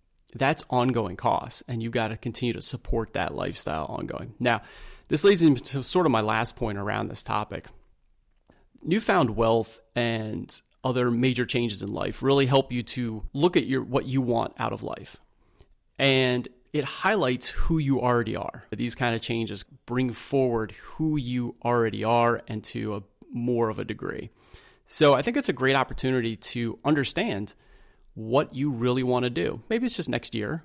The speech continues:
next couple of years. I don't really know what I'm gonna do in ten years. That's fine.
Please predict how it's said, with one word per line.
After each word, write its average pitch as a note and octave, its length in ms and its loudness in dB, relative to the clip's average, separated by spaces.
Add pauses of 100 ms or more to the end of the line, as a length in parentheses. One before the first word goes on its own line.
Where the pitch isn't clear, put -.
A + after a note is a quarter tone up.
(140)
next - 220 -6
couple A#2+ 220 -2
of G#2 60 -2
years. G#2 180 -2
I A2+ 80 2
don't G#2+ 100 2
really G#2 140 -2
know G#2 120 -2
what G2+ 100 -4
I'm G2+ 40 -4
gonna G2 120 -4
do - 140 -4
in - 80 -4
ten - 220 -6
years. A#2 280 -4
That's - 220 -2
fine. D#3+ 300 4